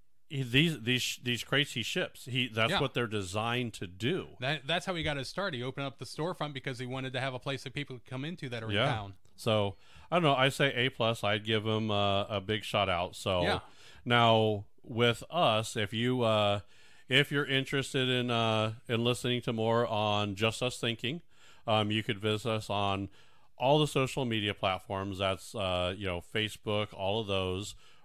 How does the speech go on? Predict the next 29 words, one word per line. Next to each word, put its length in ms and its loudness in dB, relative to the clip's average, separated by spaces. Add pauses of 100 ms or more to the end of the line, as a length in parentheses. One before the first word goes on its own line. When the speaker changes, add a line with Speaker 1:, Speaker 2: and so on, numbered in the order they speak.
Speaker 1:
Rumble, 500 0
YouTube. 920 -2 (340)
Um, 420 0
you 120 -2
could 120 -6
watch 420 0
us, 560 -2
uh, 440 -2 (440)
and 200 4
then 120 2
we're 120 4
on 100 2
all 240 4
the 80 0
podcast 540 -4
players. 440 -10 (300)
Now, 520 2 (1160)
now 320 0
you're, 420 0
you 240 2
took 200 2
a 100 2
hiatus 480 2
here 140 0
from 280 -2
podcasting 600 0
a 40 -4
little 200 -4
bit. 260 -2